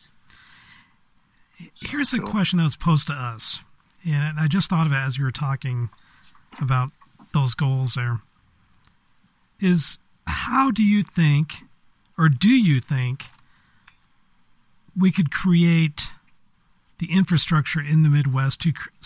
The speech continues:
Speaker 1: to support filmmaking careers like that? Do you think that could ever happen, or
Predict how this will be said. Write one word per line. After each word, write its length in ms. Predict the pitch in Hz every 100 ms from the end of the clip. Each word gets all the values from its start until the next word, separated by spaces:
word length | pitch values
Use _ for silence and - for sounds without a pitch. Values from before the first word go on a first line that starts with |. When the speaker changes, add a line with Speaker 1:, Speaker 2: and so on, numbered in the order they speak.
| -
Speaker 1:
to 160 | - 196
support 640 | - 170 - 165 139 - - _ _ _ _ _ _
filmmaking 520 | 160 143 135 - 127
careers 500 | - 143 131 127 113
like 240 | 127 120 -
that? 240 | 117 131 - _ _ _ _ _ _ _
Do 80 | 165
you 40 | 156
think 180 | 220 220
that 200 | 208 -
could 120 | 165
ever 240 | 165 185
happen, 500 | 139 175 180 202 202
or 280 | 175 147 156